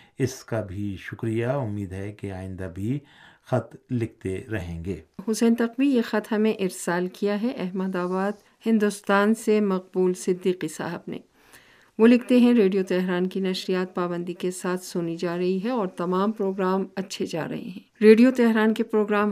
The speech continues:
Speaker 2: ہر لحاظ سے قابل قبول ہیں۔ اس میں تمام اخلاقی معیارات کا لحاظ رکھا جاتا ہے اور میں نے اس سے پہلے بھی اپنے خط میں لکھا تھا کہ ہم ریڈیو تہران تمام گھر والوں کے ساتھ سنتے ہیں۔ ایک زمانہ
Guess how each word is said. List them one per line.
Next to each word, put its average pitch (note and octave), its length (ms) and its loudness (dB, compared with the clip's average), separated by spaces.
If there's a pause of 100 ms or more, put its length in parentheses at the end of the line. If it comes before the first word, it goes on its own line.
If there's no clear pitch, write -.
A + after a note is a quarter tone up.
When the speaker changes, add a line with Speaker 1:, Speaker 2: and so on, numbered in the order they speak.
Speaker 2:
ہر G#3 120 2
لحاظ F#3 360 0
سے F#3 160 -4
قابل F3 440 -4 (100)
قبول F3+ 320 -2 (100)
ہیں۔ - 120 -10 (540)
اس G3 160 -4
میں G#3 80 4
تمام G3+ 540 2
اخلاقی F3+ 460 -4
معیارات F3 540 -6
کا F#3 140 -4
لحاظ F#3 440 -4
رکھا - 320 -8
جاتا F#3 360 -6
ہے A#3+ 160 -4 (580)
اور F#3+ 240 2
میں F#3+ 260 4
نے A#3+ 220 4
اس F#3 120 -6
سے F#3 100 -4
پہلے F#3+ 380 -2
بھی G#3+ 240 -2
اپنے F3 220 -8
خط F3+ 300 -8
میں F#3+ 80 0
لکھا F#3+ 320 -4
تھا A3+ 160 -4
کہ A#3 160 -4
ہم F#3 300 -2 (420)
ریڈیو G#3 320 4
تہران G#3 480 0
تمام G3 460 0 (120)
گھر F3 100 -2
والوں E3+ 300 -4
کے F#3+ 140 -4
ساتھ G3 360 -2
سنتے - 400 -6
ہیں۔ G3 180 -8 (840)
ایک A3 200 6
زمانہ A3+ 360 6